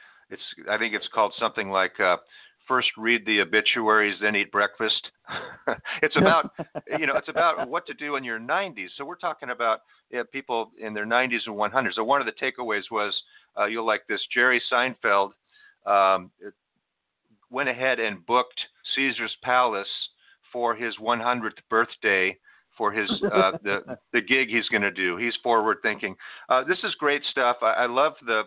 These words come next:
Speaker 1: the idea of the book, and I think it's a tremendous resource for our listeners who are starting to think ahead. Uh, like you said, it's not hard, it's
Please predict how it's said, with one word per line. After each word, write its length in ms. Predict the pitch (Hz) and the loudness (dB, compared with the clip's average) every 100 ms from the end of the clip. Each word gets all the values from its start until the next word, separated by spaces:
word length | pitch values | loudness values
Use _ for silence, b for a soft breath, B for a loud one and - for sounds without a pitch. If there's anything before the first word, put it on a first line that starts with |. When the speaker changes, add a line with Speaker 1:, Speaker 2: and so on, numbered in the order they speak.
| 117 | -2
Speaker 1:
the 120 | 117 | 0
idea 440 | 117 117 120 131 | 0 0 -4 -2
of 200 | 117 113 | -2 -4
the 100 | 107 | -6
book, 240 | - 117 - | -6 -4 -4
and 100 | 117 | -4
I 80 | 104 | -4
think 220 | 143 139 | -6 -8
it's 160 | 120 113 | -10 -12
a 60 | |
tremendous 500 | - 120 113 123 110 - | -12 -10 -6 -4 -4 -6
resource 560 | 113 123 - 110 104 104 - B B B | -6 -8 -6 -6 -4 -6 -10 B B B
for 240 | 113 107 101 | 4 6 6
our 180 | 117 131 | 4 4
listeners 480 | 113 107 110 101 - | 0 -2 -4 -4 -4
who 80 | 107 | -6
are 80 | 104 _ _ _ - | -8 _ _ _ -6
starting 280 | - 156 160 | 0 0 0
to 60 | |
think 180 | 156 143 | -2 0
ahead. 420 | 101 127 123 87 _ B B B - | 0 2 2 2 _ B B B 0
Uh, 80 | 110 | 2
like 220 | 131 - | 2 0
you 60 | - | -4
said, 160 | 147 113 | -2 -2
it's 180 | - | -4
not 240 | 127 143 151 | 0 2 2
hard, 540 | - - 147 139 107 101 | -2 0 4 6 4 0
it's 220 | 107 - | -6 -12